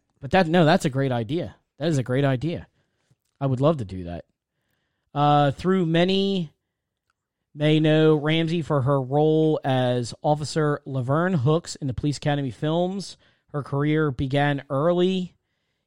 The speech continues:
In sixty-four, she appeared in Hello, Dolly. And in the seventies, she established herself as a theater, film, and television, uh, talent. Miss Moffat, Keep on Truckin',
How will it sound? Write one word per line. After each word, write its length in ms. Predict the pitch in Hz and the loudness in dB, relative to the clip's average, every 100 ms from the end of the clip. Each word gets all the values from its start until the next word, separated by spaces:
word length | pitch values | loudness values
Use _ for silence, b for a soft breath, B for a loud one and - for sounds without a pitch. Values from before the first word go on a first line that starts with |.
| _ | _
In 260 | 131 127 123 | -4 -4 -4
sixty-four, 1080 | - 175 - 151 - 165 175 175 170 165 | -4 -6 -6 -8 -6 -4 0 2 2 -2
she 220 | 143 156 143 | -4 -4 -4
appeared 400 | - 165 156 143 | -2 -2 -2 -2
in 180 | 143 120 | -4 -6
Hello, 520 | 101 143 160 156 139 | -2 2 6 6 4
Dolly. 600 | 139 135 135 117 135 151 _ _ _ _ _ _ | 4 4 4 0 -6 -10 _ _ _ _ _ _
And 160 | 139 135 | -8 -4
in 160 | 151 143 | -2 -2
the 60 | |
seventies, 580 | - 170 165 147 143 135 | 0 0 2 0 -2 -2
she 200 | 147 143 | -2 -4
established 880 | 123 147 147 143 143 - - - - _ _ _ | -2 -2 -2 -2 -6 -8 -14 -18 -20 _ _ _
herself 340 | 139 - 147 120 | -8 -2 0 0
as 160 | 143 | 0
a 100 | 117 | 0
theater, 500 | 107 156 160 175 175 | 0 2 4 6 4
film, 320 | - 160 160 143 | 4 4 4 2
and 240 | 127 117 | -4 -4
television, 600 | - 151 135 117 110 107 - _ _ _ _ _ _ _ - | 0 0 0 -6 -8 -14 -16 _ _ _ _ _ _ _ -12
uh, 260 | 107 101 104 | -6 -6 -6
talent. 440 | - 127 120 107 _ _ _ | -6 -6 -6 -10 _ _ _
Miss 400 | 127 131 160 - - | -10 -4 -4 -4 -12
Moffat, 600 | 120 113 143 226 - - _ _ _ _ _ _ | -8 -6 -4 -6 -8 -16 _ _ _ _ _ _
Keep 200 | - 160 | -6 -2
on 200 | 170 165 | -2 -2
Truckin', 580 | 127 - 147 208 202 190 | -6 -4 -4 -4 -8 -10